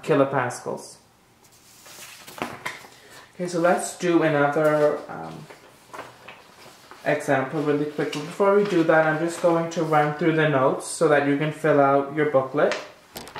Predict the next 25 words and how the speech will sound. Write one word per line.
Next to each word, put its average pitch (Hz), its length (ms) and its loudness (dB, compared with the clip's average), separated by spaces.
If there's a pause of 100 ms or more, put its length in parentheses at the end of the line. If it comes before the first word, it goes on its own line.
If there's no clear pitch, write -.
(880)
Okay. - 160 -16 (340)
So 160 220 2
again, 180 640 2
um, - 300 -12 (420)
Boyle's 165 480 4
law 156 340 4
was 151 240 2
discovered 156 680 2
by, 147 560 4
um, - 260 -4
an 160 140 4
Irish 147 460 4
chemist 151 800 2
called 147 360 4
Robert 143 400 4
Boyle. 139 540 2 (480)
And 151 160 6
again, 170 340 4
the 160 80 4
big 180 300 4
takeaway 165 500 4
message 147 680 0 (240)
is 147 340 2
that, 139 520 0 (100)
um, - 340 -14